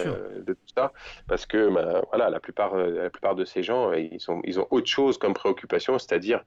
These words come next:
Speaker 2: moi j'ai besoin de vivre, enfin, ou de survivre plutôt, et, euh, m'occuper de, de l'environnement et de la pollution, c'est pas forcément ce qui m'intéresse le plus.
Speaker 1: Oui, puis fi-, je
Speaker 2: Donc,
Speaker 1: pense que
Speaker 2: euh,
Speaker 1: il y a, il y a un truc qui a changé très, très vite en l'espace de quarante, cinquante ans, c'est que les gens, ils ont toujours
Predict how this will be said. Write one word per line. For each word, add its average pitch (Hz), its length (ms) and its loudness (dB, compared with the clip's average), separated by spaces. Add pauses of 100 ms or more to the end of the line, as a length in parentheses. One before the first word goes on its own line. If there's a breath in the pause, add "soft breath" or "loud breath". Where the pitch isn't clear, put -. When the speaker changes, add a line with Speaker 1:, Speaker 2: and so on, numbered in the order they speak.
(100)
Speaker 2:
moi 98 160 2
j'ai 92 140 2
besoin 95 340 2
de 90 160 0
vivre, 127 400 0 (160)
enfin, - 200 -2
ou 90 120 2
de - 80 -10
survivre 110 480 0
plutôt, 135 380 0 (400 loud breath)
et, 92 180 4
euh, 82 140 4
m'occuper 107 580 2
de, 90 760 4
de 98 80 2
l'environnement 101 640 4
et 104 60 2
de 95 40 0
la 92 80 0
pollution, 95 400 -2
c'est - 160 -6
pas 90 100 -2
forcément 98 380 0
ce - 80 -6
qui - 80 -2
m'intéresse 87 480 2
le 113 80 2
plus. - 300 -6
Speaker 1:
Oui, 147 100 -4
puis 135 140 -8
fi-, 135 220 -4
je 110 80 -6
Speaker 2:
Donc, 214 80 4
Speaker 1:
pense - 160 0
que 147 80 0
Speaker 2:
euh, - 360 2 (220)
Speaker 1:
il - 80 -6
y 123 60 2
a, 107 60 -2
il 123 60 -4
y 131 60 2
a 120 60 2
un 123 80 -2
truc 156 200 -8
qui 135 100 -4
a 117 60 0
changé 127 360 -2 (160)
très, - 180 -4
très 139 220 -4
vite 170 280 -2
en 117 80 -4
l'espace 120 360 -4
de 113 180 -4
quarante, 131 400 -2
cinquante 117 400 -8
ans, 190 100 -2
c'est 135 140 -6
que 117 100 -8
les 117 80 -4
gens, 131 300 -4
ils 113 180 -8
ont 113 80 -8
toujours 147 640 -2